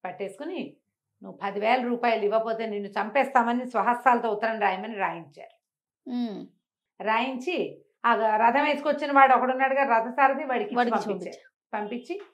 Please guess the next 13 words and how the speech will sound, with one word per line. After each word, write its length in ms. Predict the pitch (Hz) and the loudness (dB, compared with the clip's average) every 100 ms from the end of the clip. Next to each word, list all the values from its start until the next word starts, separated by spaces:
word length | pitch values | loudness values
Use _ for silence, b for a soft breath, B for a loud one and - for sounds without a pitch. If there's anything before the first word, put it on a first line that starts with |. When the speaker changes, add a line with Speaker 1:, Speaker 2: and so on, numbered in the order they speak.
| B _ | B _
Speaker 1:
వీడి 200 | 220 208 | -8 -2
కళ్ళ 360 | 233 226 220 214 | 0 2 2 0
గంతలు 240 | 202 220 | -2 -2
కట్టి 220 | 208 208 | -2 -4
తీసుకుపోయారు 560 | 277 208 202 170 180 165 | -8 -8 -10 -12 -12 -12
ఎక్కడికో. 360 | - 165 - - _ _ _ _ _ _ 190 | -16 -20 -20 -20 _ _ _ _ _ _ -6
నల్లబండ 640 | 202 208 233 233 208 202 | -2 2 4 4 4 4
అనే 460 | 208 202 196 180 196 | 4 2 -6 -6 -6
చోటకి 560 | 180 - 277 392 b b b b | -6 -8 -10 -10 b b b b
డబ్బులతో 520 | 202 202 - 240 240 220 | -2 0 0 -2 0 -2
వస్తేనే 640 | 180 226 220 214 262 277 | -2 -4 -6 -4 -4 2
పద్మమిత్రుడిని 640 | 240 208 220 208 208 240 254 | 2 2 -4 -4 -4 -4 -4
అప్పచెప్తాం, 640 | - 208 139 - 170 | -4 -4 -4 -6 -10